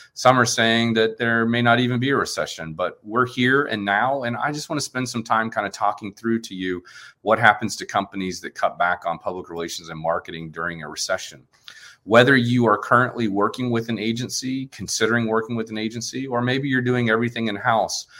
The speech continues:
I'm just simply here to guide you, guard you, and advise you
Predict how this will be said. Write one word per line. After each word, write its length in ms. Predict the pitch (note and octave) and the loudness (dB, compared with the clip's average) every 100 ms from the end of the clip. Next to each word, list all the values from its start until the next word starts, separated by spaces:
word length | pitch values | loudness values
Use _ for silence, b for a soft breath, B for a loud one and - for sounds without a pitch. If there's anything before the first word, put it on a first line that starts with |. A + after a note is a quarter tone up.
| B B B | B B B
I'm 120 | A#2 C#3 | -2 -2
just 220 | D#3+ - | -2 0
simply 320 | D#3+ D3 B2+ | 0 0 0
here 300 | A#2+ B2+ B2 B2 | 2 2 2 0
to 540 | A#2+ A2 G#2+ F#2 F#2 _ _ _ _ - G2 | -4 -2 -2 -6 -12 _ _ _ _ -16 2
guide 380 | F#2+ A2+ B2+ | 6 6 6
you, 440 | B2+ B2+ B2+ B2 G#2 | 0 -2 0 -2 -4
guard 460 | F#2 G2 A2 A#2+ A#2+ | 4 6 6 4 0
you, 220 | B2 B2 | -2 0
and 80 | G2 | -2
advise 640 | E2+ E2+ F#2 A#2 B2+ G#2 | -4 -2 0 2 -2 -4
you 360 | F2 F2 G2 | -6 -6 -8